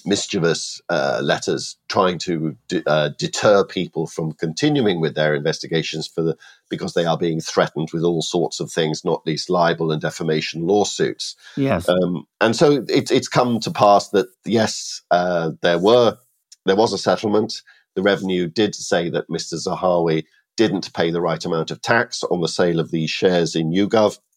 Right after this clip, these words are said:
Speaker 1: and he was fined for not doing so.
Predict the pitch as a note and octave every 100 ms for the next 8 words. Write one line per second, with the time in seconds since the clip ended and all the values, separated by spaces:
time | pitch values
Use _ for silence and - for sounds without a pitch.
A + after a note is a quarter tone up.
0 | _ _ _ _ _ - _ B2 A#2+ F2+
1 | G#2+ F#2+ F#2 - G2 F2 E2 E2 - E2+
2 | F2 E2 - E2+ D#2 - C#2